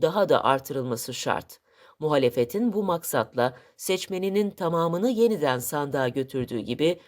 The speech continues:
oy kullanmayan seçmenin ruhunda ve zihninde yirmi sekiz Mayıs'ta sandık başında olmaları için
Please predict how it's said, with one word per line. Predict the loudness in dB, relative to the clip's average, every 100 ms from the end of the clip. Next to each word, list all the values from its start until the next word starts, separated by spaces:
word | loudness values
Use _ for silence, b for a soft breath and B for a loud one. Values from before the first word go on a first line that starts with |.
| B B
oy | 2 4 2
kullanmayan | -4 0 0 -2 -4 -6
seçmenin | -4 -4 -4 -6 -6 -8 -8
ruhunda | -4 0 0 2 4
ve | 4 2
zihninde | 0 -4 -4 4 2 2 B B -8
yirmi | -6 -4
sekiz | -4 -4 -4
Mayıs'ta | -2 -2 -2 0
sandık | 0 2 0 0 0
başında | -4 -2 2 2
olmaları | 4 2 2 0 0
için | 0 -4 -8